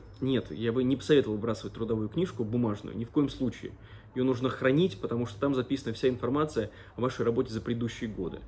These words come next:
А в новой трудовой книжке будут сведения уже только начиная с две тысячи двадцатого года. Вопрос от Елены. «Антон Юрьевич, добрый день. Я зарегистрирован в другой области, а отец ребенка и сам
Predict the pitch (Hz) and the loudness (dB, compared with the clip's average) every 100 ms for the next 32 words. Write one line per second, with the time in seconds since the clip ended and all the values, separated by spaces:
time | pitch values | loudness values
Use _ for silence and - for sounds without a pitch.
0 | - - - 95 101 170 202 156 127 120 | -16 -16 -10 -6 4 8 8 8 4 4
1 | 117 110 107 98 95 98 135 131 151 139 | 4 4 -2 -6 -6 -2 -2 4 2 4
2 | 110 131 123 117 104 123 123 110 101 104 | 0 0 0 0 -4 -2 0 -2 -4 -4
3 | 127 120 107 95 117 113 - 101 101 101 | -4 -4 -6 -2 0 0 -2 -2 -2 -4
4 | 95 90 - - - - - - - - | -4 -6 -10 -18 -16 -16 -16 -18 -18 -18
5 | - - - - - - - - 120 170 | -20 -18 -18 -18 -18 -18 -18 -10 -2 0
6 | 180 147 - 147 147 127 104 98 - - | 4 2 2 2 6 6 2 -6 -12 -8
7 | 117 139 135 117 175 165 - 139 135 135 | -2 2 2 2 2 0 0 2 4 2
8 | 110 107 101 92 - 123 123 127 123 123 | 2 0 0 -4 -2 0 0 -2 -4 -4
9 | 127 107 113 123 160 165 135 - 104 - | -2 -2 2 6 6 6 4 0 -6 -6
10 | - - - 110 151 151 123 123 127 127 | -16 -12 -2 2 2 2 0 0 0 -2
11 | 120 - 185 180 | -2 4 4 4